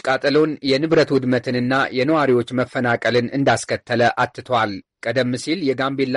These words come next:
ክልል የመንግስት ኮሚኒኬሽን ጉዳዮች ጽህፈት ቤት በሰጠው አስተያየትም በኢታንግ ልዩ ወረዳ የተጀመረው ግጭት የብሔር መልክ ይዞ ወደ ተለያዩ አካባቢዎች እንደተዛመተና በዚህም አያሌ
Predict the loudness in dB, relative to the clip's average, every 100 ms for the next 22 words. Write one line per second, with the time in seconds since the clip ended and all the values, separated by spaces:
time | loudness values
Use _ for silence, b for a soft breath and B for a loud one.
0 | -4 -2 0 2 2 2 0 -4 -4 -2
1 | -2 0 -2 -2 -4 -4 -2 2 2 0
2 | -6 -2 -2 0 0 0 -2 -2 -2 0
3 | 0 0 -2 0 0 -2 -4 -6 _ -6
4 | -4 -2 0 0 -2 0 2 2 0 -2
5 | -2 -4 -2 -2 0 -2 -4 -6 -4 -6
6 | -6 -2 -2 0 0 0 0 -2 -6 -2
7 | 2 2 2 -2 -2 -2 -2 -2 -2 -4
8 | -4 -2 -2 -2 -6 -8 -8 -6 -2 -2
9 | -2 -4 -6 -6 -4 -4 -6 _ -2 0
10 | 2 2 0 0 2 4 4